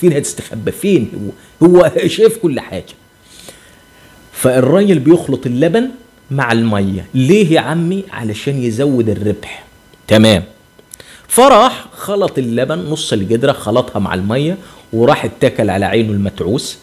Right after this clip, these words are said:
وراح باع، وباع كل حاجه، وجه جاب الفلوس بقى قد كده، وراح ايه؟ حاططهم. طبعًا زمان الفلوس ما كانتش ورق، زمان الفلوس القرشينات ولا الدراهم، كانت، كانت دراهم كده.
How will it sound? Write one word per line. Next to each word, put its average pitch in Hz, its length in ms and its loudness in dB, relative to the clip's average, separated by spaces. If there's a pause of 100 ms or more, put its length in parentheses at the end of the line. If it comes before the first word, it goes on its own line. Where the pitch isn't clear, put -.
(280)
وراح 107 300 0
باع، 107 320 0 (240)
وباع 107 280 -2 (100)
كل 104 200 -2
حاجه، 120 300 0
وجه 123 300 0 (420)
جاب 131 260 0
الفلوس 117 400 -4
بقى 110 340 -2
قد 104 180 -2
كده، 113 260 0
وراح 101 320 -2
ايه؟ 117 160 0 (500)
حاططهم. 185 460 -2 (1080)
طبعًا 147 260 2
زمان 208 300 2
الفلوس 185 380 0
ما 147 40 -2
كانتش 185 240 -2
ورق، 165 360 2 (160)
زمان 131 260 -2
الفلوس 147 340 -4
القرشينات 110 840 -2
ولا 95 180 0
الدراهم، 101 500 -2
كانت، 98 180 -2 (140)
كانت 104 180 0
دراهم 107 420 4 (100)
كده. 92 140 -4